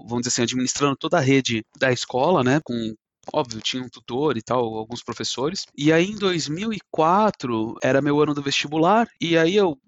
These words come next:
gostava muito de aviação. Eu sempre fui muito mais, na verdade, aficionado por aviação do que por computador. Eu sempre adorei aviões. Em-, eu resolvi, na época, prestar três faculdades. Eu resolvi prestar a usp,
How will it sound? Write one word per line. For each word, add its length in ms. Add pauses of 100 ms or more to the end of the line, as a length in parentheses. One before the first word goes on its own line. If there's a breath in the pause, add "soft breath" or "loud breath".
gostava 480
muito 580
de 100
aviação. 580 (180)
Eu 140
sempre 400
fui 320
muito 420
mais, 480
na 120
verdade, 440
aficionado 600
por 140
aviação 480
do 100
que 100
por 140
computador. 760
Eu 240
sempre 280
adorei 360
aviões. 720 (140)
Em-, 200
eu 100
resolvi, 280
na 160
época, 300 (120)
prestar 520
três 320
faculdades. 760 (600 loud breath)
Eu 100
resolvi 340
prestar 800
a 140
usp, 520